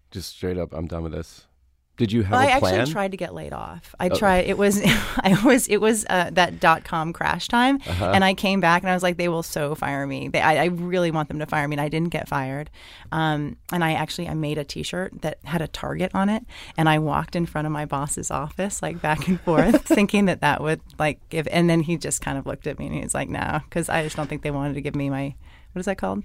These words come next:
Speaker 1: Severance.
Speaker 2: Severance. Yeah.
Speaker 1: Yeah.
Speaker 2: <laughs> So I think they were just waiting 'cause they knew I was out any day. And I didn't really have much of a plan.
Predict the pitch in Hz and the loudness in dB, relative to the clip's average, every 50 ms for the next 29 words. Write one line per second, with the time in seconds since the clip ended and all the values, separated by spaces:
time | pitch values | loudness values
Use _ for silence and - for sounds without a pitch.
0 | - - - 196 175 151 101 98 165 170 170 - - - - - - - - 90 | -10 -4 0 2 4 4 4 4 4 4 4 2 2 2 4 6 8 8 8 8
1 | - - - - 320 - - - - 320 294 - 277 339 311 277 330 254 240 208 | 4 2 4 4 4 4 4 6 6 6 6 8 10 8 10 10 10 8 8 8
2 | 202 202 - 165 143 143 139 139 143 151 - - 180 175 175 170 165 160 151 147 | 4 0 0 0 2 2 2 -2 -4 -6 -6 -2 0 2 4 4 4 2 2 0
3 | 143 143 - - - - - - - - - - 165 175 - - 160 160 160 151 | -2 -4 -6 -10 -12 -12 -14 -14 -14 0 6 8 8 8 8 6 4 2 4 4
4 | 151 147 147 147 - - - - - - - - - - - 175 208 220 269 339 | 2 2 0 -2 -6 -14 -20 -20 -20 -18 -18 -4 2 4 8 10 10 12 12 12
5 | 339 359 370 349 311 269 240 220 202 - 214 208 208 196 - 202 185 170 170 170 | 12 10 10 10 10 10 10 8 6 6 6 4 4 6 6 4 6 6 4 4
6 | 170 175 160 | 2 0 -2